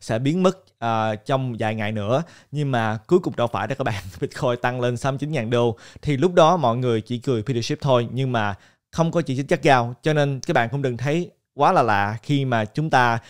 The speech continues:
sẽ tìm thấy nhiều bài báo tiêu cực hơn là tích cực. Tại vì các bạn thấy được là khi mà nói xấu về một cái gì đó, nhưng mà cái đó không đúng, thì người ta chỉ đơn giản cười rồi người ta cứ tiếp tục cuộc sống người ta mà thôi.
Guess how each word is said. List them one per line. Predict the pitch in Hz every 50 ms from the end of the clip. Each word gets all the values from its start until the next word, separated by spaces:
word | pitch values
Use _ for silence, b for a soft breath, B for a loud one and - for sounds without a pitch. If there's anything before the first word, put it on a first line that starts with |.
| B B B
sẽ | - - 117 110 127 139 131 -
tìm | - 143 135 131 120 127
thấy | 117 120 135 135 165 196
nhiều | 190 160 135 123 117
bài | 107 113 110 110 107
báo | 110 110 131 156
tiêu | 160 - - 151 135
cực | - 131 107 - _ _
hơn | - 104 127 135 123 117 113
là | 104
tích | - - 175 170 -
cực. | 147 110 - _ _ _
Tại | - 123 120
vì | 117 120 117 113
các | 98 - 139
bạn | 117 107 104 98
thấy | 135
được | 135 113 101
là | 110 107 101 -
khi | - 139 131 127
mà | 120 117 101 101
nói | 107 110 110 127
xấu | 131 - - 139 135 160
về | 185 170
một | 135 -
cái | 123 123
gì | 117 110
đó, | 107 107 117 135 165 170 B B B B _
nhưng | 131 135
mà | 123
cái | - 127
đó | 123 127 127 135 156 170 156 -
không | - - 156 147
đúng, | 139 143 151 180 196 b b b b _
thì | 143 139 120
người | 120 120
ta | 110 127 120 120
chỉ | - 139
đơn | 127 127 123 123
giản | 110 101 107 101
cười | - 139 123 117 110
rồi | 110 104
người | 101
ta | - 113 113
cứ | 107 - 147 143
tiếp | - 180 180 180
tục | - 117 101 - _ _ _ _
cuộc | _ 127 117
sống | 120 139 160
người | 165 143
ta | 120 120 117
mà | 113
thôi. | 104 117 127 120 120